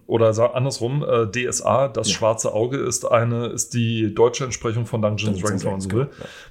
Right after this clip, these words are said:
Speaker 1: Nach deren Vorbild das gemacht. Es gibt eine ganz toll gemachte Doku von Orkenspalter T V, wo sie wirklich die komplette Geschichte von D S A,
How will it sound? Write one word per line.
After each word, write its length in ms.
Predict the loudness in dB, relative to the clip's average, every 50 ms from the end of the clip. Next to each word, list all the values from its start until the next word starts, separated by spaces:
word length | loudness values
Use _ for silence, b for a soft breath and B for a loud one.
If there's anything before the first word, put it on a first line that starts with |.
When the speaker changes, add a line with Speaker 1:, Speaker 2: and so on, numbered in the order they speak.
| B
Speaker 1:
Nach 220 | 2 4 4 4 2
deren 360 | 2 2 2 2 2 0 -4
Vorbild 400 | -4 0 2 2 2 2 0 -2
das 160 | -2 -4 -2
gemacht. 180 | 0 0 0 0
Es 140 | -2 -2 -4
gibt 180 | -4 -2 0
eine 180 | 0 0 0 0
ganz 300 | 0 2 2 2 0 -2
toll 160 | -4 -4 -2
gemachte 320 | -2 -2 -4 -4 -6 -6
Doku 480 | -6 -4 -2 -2 -2 -2 -4 -6 -6 -6
von 160 | -4 -4 -4
Orkenspalter 500 | -2 -2 -4 -4 -4 0 0 0 0 0
T 100 | -2 -6
V, 220 | -4 -4 -4 -4 -2
wo 80 | -2
sie 120 | -2 -2 -2
wirklich 180 | -2 -4 -6
die 100 | -8 -10
komplette 420 | -4 -2 -2 0 0 -2 -2 -2 -4
Geschichte 360 | -4 -4 -4 -4 -4 -6 -6
von 220 | -4 -2 -2 0
D 60 | 0
S 160 | -2 -2 0 2
A, 180 | 2 4 2